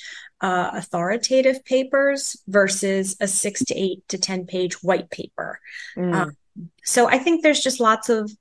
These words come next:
Speaker 1: alternative types of content. Even the thought leader articles that we write these days are typically seven hundred and fifty words, a thousand, twelve hundred tops, um, where, you know, years ago,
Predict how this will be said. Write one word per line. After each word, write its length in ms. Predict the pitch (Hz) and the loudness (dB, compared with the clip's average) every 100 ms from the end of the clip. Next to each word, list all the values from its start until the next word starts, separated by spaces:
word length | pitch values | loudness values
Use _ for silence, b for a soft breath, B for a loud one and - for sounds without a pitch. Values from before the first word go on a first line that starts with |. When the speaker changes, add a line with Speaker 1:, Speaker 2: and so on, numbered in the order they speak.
| - | -2
Speaker 1:
alternative 880 | 196 196 - 208 202 196 196 185 190 | 0 0 -2 -2 -2 -4 -6 -6 -8
types 440 | - 180 180 - | -2 -2 -2 -6
of 180 | 165 165 | -8 -8
content. 460 | - 175 175 208 - | -6 -4 -4 -6 0
Even 340 | 370 403 359 | 2 4 6
the 100 | 320 | 4
thought 320 | 294 240 - | 6 6 6
leader 280 | 208 220 247 | 4 4 4
articles 680 | - 254 269 277 269 269 262 | 4 4 2 2 2 2 0
that 220 | - 247 | 0 2
we 140 | 247 247 | 2 2
write 340 | 240 240 247 | 4 4 4
these 260 | 254 247 254 | -4 -4 -2
days 380 | 233 240 240 - B B B | 4 6 6 0 B B B
are 100 | - | 0
typically 580 | 214 208 233 226 226 214 | 2 2 0 0 0 0
seven 680 | 214 - - - - 190 214 | 0 -6 -8 -6 -2 0 -2
hundred 340 | 214 392 415 415 | -4 -4 -2 -2
and 160 | 370 | -2
fifty 320 | 403 381 370 | -4 0 0
words, 500 | 370 370 359 359 349 | 2 2 2 2 2
a 80 | - - | -2 -2
thousand, 480 | 202 185 233 247 247 | 2 4 4 2 0
twelve 300 | 240 214 214 | 2 0 0
hundred 360 | 226 214 202 196 | -2 -2 -2 -4
tops, 720 | - 185 359 - - - - B B B B _ | -2 2 2 0 -6 -6 -10 B B B B _
um, 500 | 208 196 196 196 190 | 6 8 6 4 2
where, 360 | 202 214 214 208 | 4 6 8 6
you 180 | 202 247 | 4 4
know, 240 | 202 202 | 2 2
years 320 | 208 233 254 | 4 6 8
ago, 680 | 240 185 175 170 170 165 170 | 6 4 4 4 4 2 0